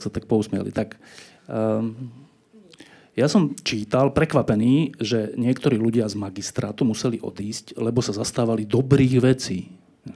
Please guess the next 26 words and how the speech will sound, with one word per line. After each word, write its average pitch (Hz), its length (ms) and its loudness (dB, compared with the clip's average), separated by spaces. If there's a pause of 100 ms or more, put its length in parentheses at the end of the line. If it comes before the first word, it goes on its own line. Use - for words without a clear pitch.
(360)
Čo? 107 320 -12 (1200)
A, - 60 -8 (340)
a, 104 160 -10
a - 240 -14
to - 80 -12
sa 110 160 -2
týkalo 104 400 -6
dopravy 117 560 0
a, 98 320 -6
a 113 80 -8
všeličoho. - 720 4 (720)
Však 131 240 0
aj 127 80 4 (240)
viacerí 151 480 4
novozvolení 165 560 8
poslanci 147 400 2 (240)
toho 135 240 2
boli 135 160 8
súčasťou, 147 560 2
že, 120 240 2 (320)
že - 80 -2
teda 110 240 -4
boli 113 160 2
vyhodení 113 400 2
alebo 107 240 -4
tak. - 240 -12